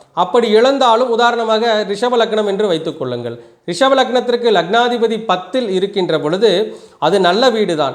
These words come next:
ஒருவேளை சுக்கிர பகவான் வக்ரமாக இருந்தால் அதனுடைய சூழ்நிலையும் நாம் கவனத்தில் கொள்ள வேண்டும். அப்பொழுது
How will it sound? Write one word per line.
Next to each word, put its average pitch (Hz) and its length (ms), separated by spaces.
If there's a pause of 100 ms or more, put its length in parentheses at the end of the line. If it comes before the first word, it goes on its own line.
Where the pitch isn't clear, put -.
(280)
ஒருவேளை 262 500
சுக்கிர 269 320
பகவான் 240 400
வக்ரமாக 240 580
இருந்தால் 208 400
அதனுடைய 220 440
சூழ்நிலையும் 220 580
நாம் 180 200
கவனத்தில் 165 500
கொள்ள 139 200
வேண்டும். 117 340 (260)
அப்பொழுது 151 440